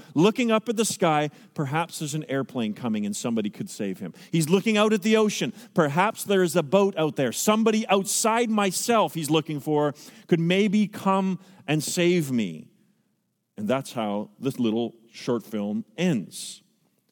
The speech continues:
The Judeo-Christian story says, "You and I cannot do anything against our great enemy, death." We are helpless.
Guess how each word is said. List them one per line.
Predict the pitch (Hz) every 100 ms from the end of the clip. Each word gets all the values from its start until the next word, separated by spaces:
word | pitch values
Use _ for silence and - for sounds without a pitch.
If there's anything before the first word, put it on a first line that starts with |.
| _ _ _
The | - 139
Judeo-Christian | 151 123 165 208 233 - 202 - 185
story | 165 - 165 170 147
says, | - 101 80 80 92 - - _ -
"You | 131 190
and | 202
I | 165 156
cannot | - - - 214 233 226 202 214 185
do | - 180 180 - -
anything | 202 247 226 160 - 107 98 101 - -
against | 151 143 165 160 - 208
our | 151
great | 139 143 143 135
enemy, | 139 127 120 113
death." | 113 92 - - _ _ -
We | 147 190
are | 190 165 156
helpless. | - - - 240 214 143 95 -